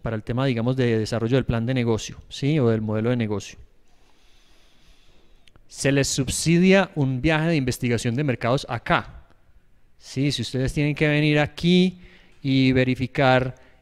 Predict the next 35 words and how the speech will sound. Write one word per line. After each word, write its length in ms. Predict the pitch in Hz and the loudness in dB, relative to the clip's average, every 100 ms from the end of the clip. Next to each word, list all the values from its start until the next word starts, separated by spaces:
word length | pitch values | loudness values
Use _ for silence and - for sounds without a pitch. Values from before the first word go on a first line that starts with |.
| - | -6
eh, 120 | 143 | -6
quiénes 360 | 135 170 165 165 | -4 -2 0 2
son 300 | 170 165 165 | 2 2 0
los 200 | 165 165 | 0 2
proveedores 640 | - 151 123 127 147 160 - | 4 6 6 6 4 2 0
que 80 | 143 | -2
les 160 | 123 | 0
van 140 | 131 143 | 0 -2
a 40 | |
llevar 360 | 147 123 127 143 | 0 0 0 0
los 160 | 165 | -2
productos 520 | - 135 131 - 160 | 2 4 2 2 -2
allá, 380 | 156 147 202 - | 0 0 0 -2
pues 140 | - 120 | -6 -6
se, 220 | - 110 | -6 -8
se 180 | - 120 | -8 -8
les 220 | 110 - | -10 -8
paga 360 | - 139 123 143 | 0 2 2 -2
el 120 | 139 | -2
viaje 360 | 143 135 135 | -2 -2 -2
para 220 | 147 127 107 | -4 -6 -6
que 160 | - | -8
vengan 300 | 107 107 127 | -6 -6 -6
y 80 | 123 | -4
lo 160 | 107 104 | -4 -4
hagan 240 | 107 123 | -4 -6
acá 340 | 117 117 107 - | -6 -8 -10 -8
a 100 | 123 | -10
Colombia 460 | - 127 175 156 113 | -4 0 0 2 0
y 80 | |
hagan 240 | 110 117 131 | 0 -2 -2
esas 180 | 127 135 | -2 -2
negociaciones 640 | 120 107 110 120 113 120 | -2 -2 -2 -4 -4 -2
previas, 420 | - 151 107 95 | 2 2 2 -6
¿sí? 300 | - 143 196 | -6 -4 -4